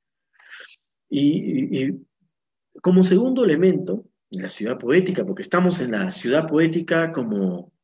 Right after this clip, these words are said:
como matriz, eh, creativa, ¿verdad? Eh, y yo sé que en este espacio, eh, extraordinario de reflexión, en este espacio, eh, tan necesario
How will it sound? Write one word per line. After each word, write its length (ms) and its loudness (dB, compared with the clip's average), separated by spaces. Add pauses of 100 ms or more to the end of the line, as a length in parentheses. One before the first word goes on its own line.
(300)
como 260 -6
matriz, 720 -4
eh, 460 -4
creativa, 960 -6 (220)
¿verdad? 440 -10 (920)
Eh, 580 -10
y 220 -12
yo 140 0
sé 200 -2
que 440 2
en 120 0
este 280 -2
espacio, 720 -2 (800)
eh, 400 -8
extraordinario 1400 0
de 140 -6
reflexión, 920 -6 (300)
en 120 -6
este 280 -4 (160)
espacio, 720 -4 (280)
eh, 180 -10
tan 380 2
necesario 920 -2